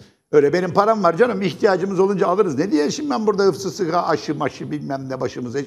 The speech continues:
Ama bak ne oluyor şimdi? Yerli aşı. Neyle yapacaksın kardeşim sen yerli aşıyı? He? Nerede yapacaksın? Kimle yapacaksın?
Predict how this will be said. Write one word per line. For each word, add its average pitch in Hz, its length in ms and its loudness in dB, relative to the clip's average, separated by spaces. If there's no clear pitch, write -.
Ama 175 160 2
bak 196 140 0
ne 185 60 2
oluyor 185 280 4
şimdi? 214 300 2
Yerli 180 420 6
aşı. 135 320 0
Neyle 294 240 6
yapacaksın 233 460 4
kardeşim 180 360 -4
sen 208 100 -4
yerli 190 240 -6
aşıyı? 233 280 -4
He? 440 260 -4
Nerede 262 280 4
yapacaksın? 175 480 2
Kimle 302 280 2
yapacaksın? 175 380 2